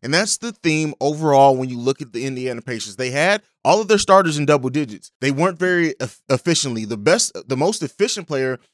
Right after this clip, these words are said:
was, uh, Myles Turner, and he did nine for eighteen. That's fifty percent shooting,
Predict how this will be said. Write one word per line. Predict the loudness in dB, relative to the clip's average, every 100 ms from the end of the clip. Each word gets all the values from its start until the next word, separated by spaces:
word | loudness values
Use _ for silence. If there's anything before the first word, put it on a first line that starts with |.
| _
was, | 2 2 2
uh, | 2 4 2 2
Myles | 2 2 2
Turner, | 0 0 -2 -4 _
and | -2
he | -2
did | 0 -2
nine | -2 -2 -2
for | 0
eighteen. | 0 0 0 -2
That's | -2 -4
fifty | -6 -6
percent | -10 -8 -8 -8
shooting, | -6 -6 -6 -10